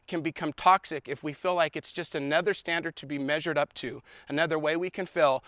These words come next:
or another attempt at striving to please God. Now, one of the things we're trying to do during this series called Bereshit, Beginnings, is we're laying foundations for a life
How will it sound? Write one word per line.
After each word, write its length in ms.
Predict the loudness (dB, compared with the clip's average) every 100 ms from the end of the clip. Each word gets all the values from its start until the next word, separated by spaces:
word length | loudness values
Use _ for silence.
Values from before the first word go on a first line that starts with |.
| -12
or 100 | -2
another 320 | 2 4 4 2
attempt 380 | 0 -4 -2
at 100 | -4
striving 540 | -4 2 8 8 8 -2
to 140 | -8
please 260 | -4 -4 -4
God. 220 | -10 -12 _ _ _ _ _ _ _ _ _ _ _ _
Now, 80 | 6
one 140 | 8 8
of 80 |
the 100 | 8
things 220 | 4 4 2
we're 60 |
trying 240 | 4 4 2
to 80 | 0
do 160 | 2
during 260 | 2 4 2
this 140 | 0
series 360 | 4 6 6 2
called 280 | 0 2 6
Bereshit, 600 | 6 6 4 2 2 0
Beginnings, 720 | 2 6 6 6 2 -2 -8 -14 -8 -2
is 120 | 2
we're 120 | 8
laying 340 | 10 10 8
foundations 1080 | 2 6 6 8 8 6 6 2 2 -2 -8 -16 -20
for 480 | 2 6 10 10 8
a 120 | 6 6
life 420 | 8 8 6